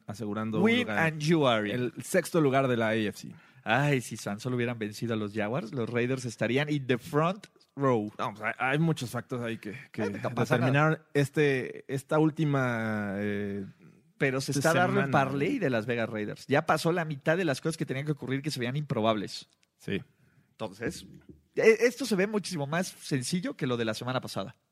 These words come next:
Speaker 1: Sí, la semana pasada todavía, este, estuvo peor, pero, eh, eh, le ganaron a los Chargers, primero,
Speaker 2: Ganaron a los
Speaker 1: empezando por eso, ¿no?
Speaker 2: Yo se los dije.
Speaker 1: Pero bueno, no, no, yo no creo que los Raiders pasen.
Speaker 2: Pues muy mal, Jorge Tinajero. Los Raiders van a pasar. Y ahora sí,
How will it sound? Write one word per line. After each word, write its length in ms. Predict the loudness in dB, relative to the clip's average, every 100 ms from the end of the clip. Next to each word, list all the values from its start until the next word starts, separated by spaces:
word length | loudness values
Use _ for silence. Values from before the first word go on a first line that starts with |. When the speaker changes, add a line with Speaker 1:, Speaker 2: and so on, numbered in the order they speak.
| _ _ _ _ _
Speaker 1:
Sí, 400 | -2 2 2 2
la 120 | 2
semana 180 | 2 2
pasada 240 | 2 0 2
todavía, 460 | 2 4 2 2
este, 540 | -2 -8 -8 -4 -4 -6
estuvo 320 | -4 -4 -4
peor, 440 | -4 -4 -2 -2
pero, 460 | -4 -4 -4 -6 -8 -10 -10
eh, 280 | -10 -12 -14 _ -12
eh, 200 | -8 -2
le 120 | 2
ganaron 240 | 4 4 2
a 40 |
los 140 | -2 0
Chargers, 460 | 2 2 0 -4
primero, 260 | -2 2 2
Speaker 2:
Ganaron 60 | 4
a 20 |
los 40 |
Speaker 1:
empezando 320 | 4 4 4 2
por 160 | 2
eso, 180 | 0 -4
¿no? 140 | -6 -2
Speaker 2:
Yo 140 | -2
se 100 | -2
los 160 | -4 -2
dije. 300 | -4 -4 -10 _ _ _ -8
Speaker 1:
Pero 140 | -4
bueno, 200 | -4 -6 -8
no, 200 | -2 0
no, 160 | 0 2
yo 120 | 2
no 100 | 2
creo 120 | -2
que 60 | -4
los 120 | -6
Raiders 260 | -6 -10 -14
pasen. 260 | -20 -20 _ _
Speaker 2:
Pues 200 | 0 0
muy 160 | 0 -2
mal, 160 | -2 -4
Jorge 220 | -6 -6
Tinajero. 280 | -4 0 0
Los 200 | 0 0
Raiders 320 | 0 0 -2
van 140 | -4
a 40 | -6
pasar. 320 | -6 -6 -4
Y 120 | 0
ahora 240 | 4 4 4
sí, 320 | 2 -2